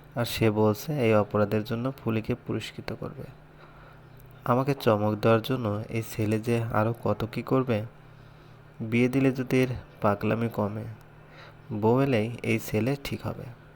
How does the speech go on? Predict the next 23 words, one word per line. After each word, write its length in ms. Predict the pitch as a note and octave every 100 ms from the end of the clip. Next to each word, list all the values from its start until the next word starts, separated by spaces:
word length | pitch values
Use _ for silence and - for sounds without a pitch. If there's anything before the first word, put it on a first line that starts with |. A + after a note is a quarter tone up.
| - - - - - - -
বিয়েই 420 | G#2+ A2+ C3 D3+
এর 120 | C3+
পাগলামির 540 | - A2 G2+ G#2 G#2 G2+
একমাত্র 460 | G#2 G2+ G2+ -
ঔষধ। 300 | G2+ - - - - - - - - - - - - - -
ইয়ান 220 | A#2+ A#2
সিঁড়িতে 500 | A2 - G#2+ G#2+ A2+
চপচপ 520 | A2 A#2 G#2 - A#2 A2 -
শব্দ 320 | G#2+ G#2 A2
করে 280 | - A2 G#2
নিচে 340 | G#2+ G2+ -
নেমে 240 | G2+ G2+ G#2+
এলো। 160 | - A2+ - - - - -
নিজের 280 | B2 B2+ A#2
ঘরের 360 | A#2 G#2+ G#2+
দিকে 320 | G#2+ G#2+ A2+ G#2+
যাওয়ার 420 | A2 G#2 G#2+ G#2+
সময় 380 | - B2 G#2 G#2+ - - - - -
কলিং 380 | - A2 G#2 G#2
বেলের 260 | G#2+ G#2+ G#2+
আওয়াজ 240 | G#2 G#2
শুনতে 380 | - G#2 G#2 A2
পেল। 140 | A#2+